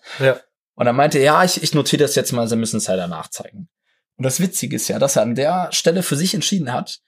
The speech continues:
Speaker 2: das Studententicket nehme ich nicht an als gültig, aber den Perso.
Speaker 1: <laughs> Weil er die Daten vom Perso abgeschrieben hat.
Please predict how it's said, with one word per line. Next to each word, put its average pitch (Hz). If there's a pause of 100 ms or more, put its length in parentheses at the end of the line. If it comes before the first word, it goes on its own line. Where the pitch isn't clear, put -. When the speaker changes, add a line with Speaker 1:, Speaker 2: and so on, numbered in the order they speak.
(140)
Speaker 2:
das 127
Studententicket 170
nehme 170
ich 175
nicht 185
an 170
als -
gültig, - (440)
aber 170
den 170
Perso. - (720)
Speaker 1:
<laughs> -
Weil 135
er 143
die 135
Daten 147
vom 156
Perso 160
abgeschrieben 117
hat. 101